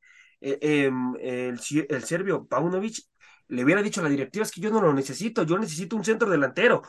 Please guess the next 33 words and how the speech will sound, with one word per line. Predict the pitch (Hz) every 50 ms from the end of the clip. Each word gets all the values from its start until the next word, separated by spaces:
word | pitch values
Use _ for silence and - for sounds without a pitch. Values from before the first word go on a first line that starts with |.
| - - _ -
Me | - 143 143
parece | 143 143 147 165 160 220 160
que | 156 214
era, | 233 240 233 185 - - _ _ _ _
era | - 156 175 214 208
lo | 185 156 147
que | 147 151
hu-, | 139 139 147 147 - - _ -
lo | 151 139 127
que | - 143
hubieran | 165 208 240 220 175
apostado, | 151 - 147 143 139 - - 214 240 240 190
un | 175 175 165
centro | 220 220 208 226 202
delantero | 180 156 143 139 143 - 185 214 214
de, | 175 151 143 139 131 123 117 117
de | 117 123 120 120 117 113
jerarquía, | 127 127 127 123 113 - 139 180 208 190 147
de | 131 123
categoría. | - 131 - 131 123 120 123 147 175 185 147 - - - - - - - - - - - -
O | 139 135 139 139 143
Oscar | - 185 185 - 220 196 160 143
Weiler, | 156 190 214 226 226 226 247 247 220 - _
que | - 139 -
también | - 131 127 131 147 160 165
llega | 165 170 175 170 165 151 147 139 139
a | 131
las, | 131 131 127 127 123 - -
a | 127
las | 123 123 117 -
Chivas, | - 202 202 180 156
este | 165 165 - 170
es-, | 160 -